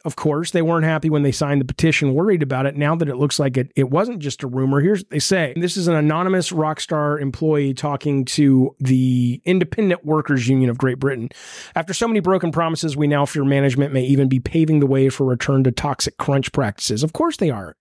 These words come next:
What do you got, rocks in your head? What do you got, rock stars in your head? Yeah, who would you put in your head if you could have rock stars in there? I don't know what they would do, but I would put Taylor Swift. You'd say, "Oh, she's a pop star."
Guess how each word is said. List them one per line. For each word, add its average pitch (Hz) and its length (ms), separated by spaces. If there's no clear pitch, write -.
What 156 120
do 156 60
you 117 80
got, 127 240
rocks 143 280
in 214 60
your 202 140
head? 247 240
What 180 100
do 180 60
you 156 60
got, 131 100
rock 147 240
stars 208 380
in 208 100
your 190 80
head? 226 300
Yeah, 160 380
who 175 160
would 220 180
you 160 120
put 180 200
in 160 60
your 147 100
head 131 160
if 120 80
you 139 60
could 127 100
have 135 160
rock 120 220
stars 139 260
in 147 80
there? 135 180
I 165 60
don't 180 60
know 175 80
what 160 140
they 143 100
would 127 160
do, 160 180
but 135 140
I 143 40
would 139 140
put 156 140
Taylor 170 260
Swift. 156 380
You'd 160 100
say, 214 140
"Oh, 269 80
she's - 160
a - 40
pop 151 240
star." 127 380